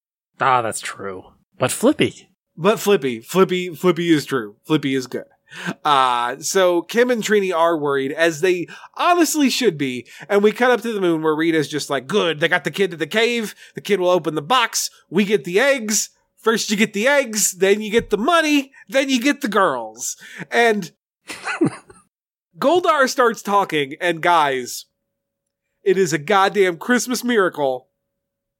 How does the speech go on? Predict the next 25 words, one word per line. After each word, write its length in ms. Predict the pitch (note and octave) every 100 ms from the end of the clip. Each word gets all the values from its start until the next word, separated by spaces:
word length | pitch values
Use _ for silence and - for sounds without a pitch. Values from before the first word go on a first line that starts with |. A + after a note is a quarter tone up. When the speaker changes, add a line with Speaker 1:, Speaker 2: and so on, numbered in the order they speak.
| _ _ _ _ _ _ _ _
Speaker 2:
Somehow 760 | - C4 C4+ D4 B3 D4+ C#4+
in 220 | C4 G#3+ G3
the 100 | E3+
same 320 | B3 A#3 A3+
episode, 720 | G3+ D#3+ - D3 C3 B2 A2+ _ _ _ _
it's 220 | - E3+
Goldar. 580 | D#3 G3 D3+ C3+ G2+ F2 _ _ - _ -
It's 180 | C4+ A3+
him. 340 | E4 C#4 G#3 -
Our 260 | B3 C#4+ D4
boy 500 | G3+ C#4 C#4+ B3+ B3
is 220 | C4 G3
finally 640 | - F#3+ G#3+ A3+ A3+ A#3
here. 540 | F#3 A3 E3 C#3+ C3 A#2 _ _ _ _ _ _ _ _ _ _ _
Moving. 380 | F3+ G3 D#4+ D4+
Speaker 1:
I 160 | C#4
thought 200 | B3+ D#4
he 80 | F#4
sounded 400 | F4+ C#4+ A3 G#3
more 160 | G3+ F3+
tolerable 720 | - F3+ G3 D#3+ C#3 C3+ C#3
in 100 | C3
the 80 | B2
second 280 | - C#3 F#4+
Speaker 2:
Yes! 180 | G#4+